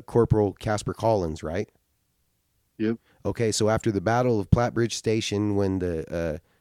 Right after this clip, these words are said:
Speaker 1: Sioux and the Arapaho came and attacked the,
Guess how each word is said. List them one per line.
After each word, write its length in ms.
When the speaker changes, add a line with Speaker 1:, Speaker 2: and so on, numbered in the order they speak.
Speaker 1:
Sioux 420
and 120
the 80
Arapaho 540
came 480
and 180
attacked 360
the, 300